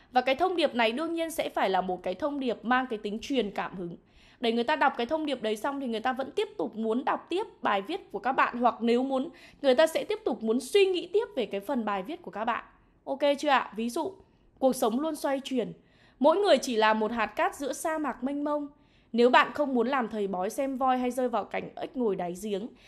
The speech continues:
thì hãy luôn mang theo bài học khiêm tốn bên mình. Và hay gì ạ? Bởi vì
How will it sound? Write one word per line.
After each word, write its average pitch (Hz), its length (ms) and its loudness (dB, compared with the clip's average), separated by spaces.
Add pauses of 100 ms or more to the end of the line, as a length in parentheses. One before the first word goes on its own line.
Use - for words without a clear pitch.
(200)
thì 285 100 -2
hãy 240 300 4
luôn 359 300 2
mang 349 200 0
theo 349 200 0
bài 214 180 2
học - 220 -6
khiêm 294 180 -8
tốn 214 260 -4
bên 302 240 0
mình. 202 260 0 (520)
Và 190 440 0 (600)
hay 233 200 0
gì 240 140 -2
ạ? 180 180 -2
Bởi 214 220 0
vì 220 440 0